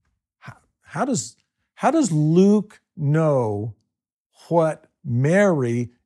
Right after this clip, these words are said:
is pondering in her heart when he writes his account?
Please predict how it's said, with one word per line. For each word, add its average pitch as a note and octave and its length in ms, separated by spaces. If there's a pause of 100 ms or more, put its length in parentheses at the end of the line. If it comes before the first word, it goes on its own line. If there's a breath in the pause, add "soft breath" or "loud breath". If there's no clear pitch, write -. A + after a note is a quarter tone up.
(140)
is C#3 320
pondering C#3 1000
in C3 220
her B2 320
heart A#2+ 640 (1300)
when D3 160
he D3+ 120
writes D3+ 360
his D3 160
account? D#3+ 640